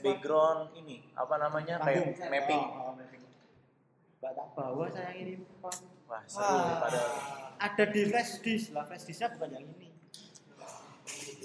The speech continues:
Speaker 1: Wah.
Speaker 2: Namanya.
Speaker 1: Oh, ini modeling yang ini ya?
Speaker 2: Sorry, fotonya elek. Merchandise error.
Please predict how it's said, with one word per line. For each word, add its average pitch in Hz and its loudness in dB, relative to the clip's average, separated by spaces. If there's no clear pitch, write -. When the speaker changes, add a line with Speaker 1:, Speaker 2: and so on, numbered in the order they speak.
Speaker 1:
Wah. 151 -4
Speaker 2:
Namanya. 135 -6
Speaker 1:
Oh, 127 -2
ini 143 0
modeling 139 4
yang 127 -2
ini 127 -8
ya? 127 -8
Speaker 2:
Sorry, 165 2
fotonya 175 -2
elek. 151 -6
Merchandise 139 -4
error. - -2